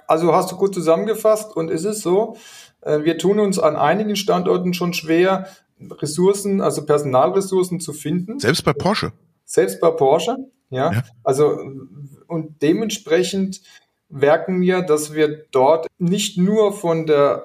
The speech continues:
Speaker 1: äh, Effizienz, sondern auch überhaupt, was es zur Verfügung steht, sag mal, Personal zu akquirieren,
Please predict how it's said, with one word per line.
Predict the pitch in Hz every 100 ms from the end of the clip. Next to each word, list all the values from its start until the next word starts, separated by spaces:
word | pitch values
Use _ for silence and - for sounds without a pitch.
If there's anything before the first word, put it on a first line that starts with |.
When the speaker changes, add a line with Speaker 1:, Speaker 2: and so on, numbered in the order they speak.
| -
Speaker 1:
äh, | 143 139 131 117
Effizienz, | 151 147 131 - 151 220 302 - - _ _ _
sondern | - 156 165 165
auch | - 139 190 196
überhaupt, | 170 165 156 151 170 143
was | 160 156
es | 156 -
zur | 147
Verfügung | 143 139 202 202 180
steht, | - - 165 190 185
sag | 170
mal, | 160 156 151
Personal | 139 135 131 123 131 143 151 147 - - 143
zu | - 160 -
akquirieren, | - 143 151 151 156 160